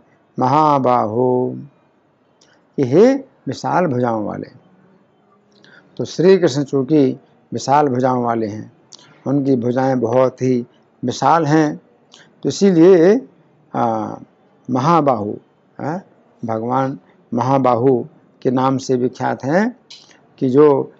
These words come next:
संन्यास आश्रम ग्रहण करता है तो वो पूरी तरह से कृष्ण के आश्रय में आ जाता है। तो चूंकि श्री कृष्ण आश्रय देने वाले हैं, हैं, तो इसलिए श्री कृष्ण को महाबाहो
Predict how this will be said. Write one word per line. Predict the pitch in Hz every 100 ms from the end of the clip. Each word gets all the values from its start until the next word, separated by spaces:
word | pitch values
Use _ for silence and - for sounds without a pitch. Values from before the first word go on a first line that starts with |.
| _ -
संन्यास | 151 160 165 190 233 202 - - _ _ _
आश्रम | 131 131 - 135 131 117
ग्रहण | 123 131
करता | 117 117 - 113
है | 104 113 - _ _ _ -
तो | 127
वो | 120 127 139
पूरी | - 143 170
तरह | 143 131 127
से | 117 120 113 _ _ _
कृष्ण | 113 - 131
के | 135 160 233 - _ _ _ 107
आश्रय | 107 - 131
में | 123 101
आ | 95
जाता | 95 95 -
है। | 85 92 _ _ _ _ _ _ _ _ -
तो |
चूंकि | 127 160 165 170 156 139 - _ -
श्री | 143 156
कृष्ण | 147 127 131
आश्रय | 117 - 151
देने | 139 139 139
वाले | 131 139
हैं, | 131 135 - _ _ _ _ _ _ _ 120
हैं, | 139 165 _ _ _ _ _ _ _
तो | 135
इसलिए | - 160
श्री | 139 151 151
कृष्ण | 139 120 135
को | 175 262 - _ -
महाबाहो | 139 127 147 131 117 110 175 139